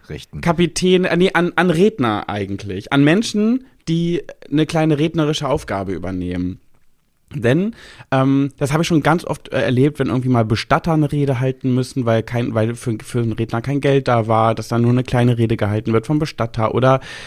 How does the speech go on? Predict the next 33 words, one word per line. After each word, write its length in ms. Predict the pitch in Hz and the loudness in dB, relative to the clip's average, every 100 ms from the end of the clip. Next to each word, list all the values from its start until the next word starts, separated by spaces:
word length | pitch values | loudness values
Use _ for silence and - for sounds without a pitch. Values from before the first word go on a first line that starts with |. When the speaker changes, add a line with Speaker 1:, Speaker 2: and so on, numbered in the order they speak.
| - - - | -18 -18 -2
Speaker 2:
ähm, 420 | 143 147 113 - - | 0 2 0 -2 2
eben 220 | 151 156 | 4 4
auch 80 | 147 | 2
der 120 | 147 | 0
Kapitän. 920 | 135 - 151 - 123 120 117 113 120 | -2 -2 -4 -2 2 4 4 4 2
Ich 120 | 117 | -2
habe 100 | 151 | -4
das 120 | 165 151 | -4 -2
ja 100 | 147 | -2
schon 200 | - - | -2 -2
öfter 220 | - 117 | 0 2
mal 180 | 101 69 | 2 0
erlebt, 340 | 101 98 95 | -2 -2 -2
dass 140 | 107 | -2
nochmal 240 | 117 110 107 | 0 0 0
von 180 | 117 107 | -2 -2
wem 160 | 107 | 0
anders 300 | 107 110 113 | 0 0 0
eine 120 | 107 | -2
Rede 300 | 98 98 98 | -2 -2 -2
dann, 380 | 95 101 90 - - - | -2 -4 -6 -8 -16 -8
ähm, 400 | 104 98 98 120 - - - - - _ - | -6 -4 -6 -10 -18 -20 -20 -20 -20 _ -2
Speaker 1:
So 120 | 104 | 2
als 220 | 95 - | 2 0
Speaker 2:
ge-, 80 | - | 0
gehalten 240 | 107 98 | 2 2
wurde. 20 | 101 | 0
Speaker 1:
Zwischenstück 480 | 95 92 87 - - | -2 -2 -2 -6 -8
quasi. 440 | 76 71 67 65 | -4 -4 -4 -6
Speaker 2:
Ja, 460 | 64 127 143 151 151 | 0 2 4 2 2
irgendwie 340 | 127 131 131 | 0 -2 -4
so. 340 | 98 98 101 | -2 -2 2
Speaker 1:
Mhm. 260 | 98 95 | 2 2